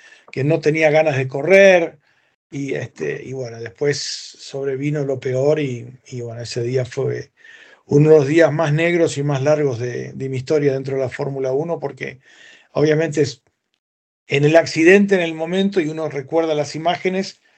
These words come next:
se ve en un momento que la cabeza de Ayrton hace un movimiento dentro del cockpit del auto. Y entonces, bueno, en ese momento pensamos, bueno, ok, tiene un golpe, tiene todo, y,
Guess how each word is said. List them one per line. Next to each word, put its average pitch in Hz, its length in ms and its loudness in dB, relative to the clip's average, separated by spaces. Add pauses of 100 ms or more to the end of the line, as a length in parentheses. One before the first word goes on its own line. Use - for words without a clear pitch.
se - 240 -4
ve 196 220 8
en 175 100 0
un 170 80 -8
momento 175 400 -6
que 151 100 -8
la 147 140 -4
cabeza 160 400 -4
de 151 120 0
Ayrton 156 360 0
hace 165 220 -8
un 151 80 -6
movimiento 147 680 -6
dentro 143 380 -6
del 131 120 -8
cockpit 151 400 -6
del 147 140 0
auto. 156 540 -2
Y - 180 -6
entonces, 202 340 4
bueno, 202 200 4
en 170 60 -4
ese 175 160 -4
momento 196 340 4
pensamos, 175 360 0
bueno, 170 200 4
ok, 190 100 2 (460)
tiene 156 180 -2
un 147 100 0
golpe, 170 460 6
tiene 156 280 -4
todo, 180 440 4
y, 127 240 -8